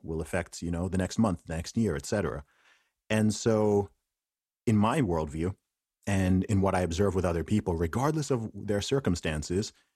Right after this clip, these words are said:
is that it makes way more sense to be focused on the present and be focused on the future and be focused on things that can be done now to make sure that the future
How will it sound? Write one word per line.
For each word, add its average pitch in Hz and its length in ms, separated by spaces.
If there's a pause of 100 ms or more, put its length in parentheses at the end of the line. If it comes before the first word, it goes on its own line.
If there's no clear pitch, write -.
(320)
is 104 160
that 98 160
it 104 80
makes 123 320
way 131 420
more 117 240
sense 92 560 (440)
to 104 120
be 92 140
focused 101 680
on 87 200
the 82 60
present - 480 (100)
and 85 160
be 82 80
focused 82 500
on 80 200
the 80 60
future 131 380
and 73 140
be 80 80
focused 92 420
on 85 160
things 90 280
that - 120
can 85 160
be 78 140
done 80 360
now 92 480 (680)
to 92 180
make 90 240
sure 98 320
that 80 140
the 85 80
future 92 560